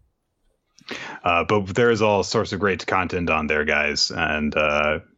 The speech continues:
honestly, like, there's some of the stuff that we've done, uh, in our bonus podcast form. I will occasionally pull out the file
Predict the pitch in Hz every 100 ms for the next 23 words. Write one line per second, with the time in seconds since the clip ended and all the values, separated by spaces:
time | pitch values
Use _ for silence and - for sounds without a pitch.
0 | _ _ 101 85 82 - 78 76 76 76
1 | - 85 76 101 80 - 90 87 78 76
2 | 78 76 73 73 - 78 82 - - -
3 | 95 80 73 78 76 - 78 - 82 -
4 | - 76 73 78 76 76 - 78 76 73
5 | 82 71 73 - 78 71 69